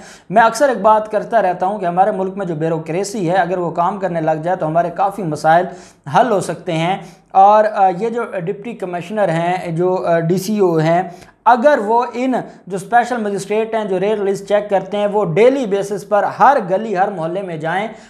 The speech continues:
और वो एक हफ़्ते तक ये रेट चेक करें सब्जियों के भी, आ, या जो बाकी चीज़ें हैं अशिया खुर्दनोश हैं उसकी भी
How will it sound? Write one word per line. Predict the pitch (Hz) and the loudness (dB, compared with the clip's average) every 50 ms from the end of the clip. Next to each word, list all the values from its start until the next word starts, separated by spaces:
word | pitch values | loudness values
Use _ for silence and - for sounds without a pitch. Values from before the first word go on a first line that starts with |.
| _ _ - | _ _ 2
और | 190 190 208 202 | 4 4 4 4
वो | 214 220 | 0 -2
एक | 208 214 240 254 220 - | 0 2 0 0 0 0
हफ़्ते | 202 202 196 - 240 220 | -4 -4 -4 -6 -6 -4
तक | 220 214 208 190 180 | -2 -2 -4 -2 -4
ये | 180 185 175 | -4 -2 -2
रेट | 160 170 196 214 220 214 180 | 0 0 0 -2 -2 -4 -8
चेक | - - 226 240 233 233 - | -6 -4 -2 -2 -2 -2 -2
करें | 202 190 196 208 226 226 226 - - - - | 0 0 2 0 -2 -4 -4 -8 -16 -18 -4
सब्जियों | - - 220 214 233 247 277 285 262 | 0 2 2 2 2 2 2 0 0
के | 196 175 196 180 | 0 0 -2 0
भी, | 170 180 208 226 240 - - - - _ - 214 | 0 0 0 -2 -4 -6 -10 -16 -20 _ -2 2
आ, | 202 202 202 | 4 4 4
या | 190 202 220 226 226 | 6 4 4 4 4
जो | 226 233 | 2 0
बाकी | 185 175 214 240 254 - 294 262 | 2 4 4 4 4 2 -4 -8
चीज़ें | 175 185 220 220 208 233 | -6 -6 -8 -6 -6 -6
हैं | 220 190 190 208 208 | -4 -4 -4 -4 -4
अशिया | 165 170 175 175 - 190 196 202 202 | -6 -6 -8 -4 0 2 2 2 2
खुर्दनोश | 180 196 185 170 160 170 170 180 196 185 196 | 0 -4 -6 -6 -6 -4 -2 -2 -2 -4 -4
हैं | 208 196 | -4 -4
उसकी | 180 190 190 - 220 226 208 | -4 -6 -8 -6 -6 -6 -4
भी | 175 175 180 | -2 -2 -2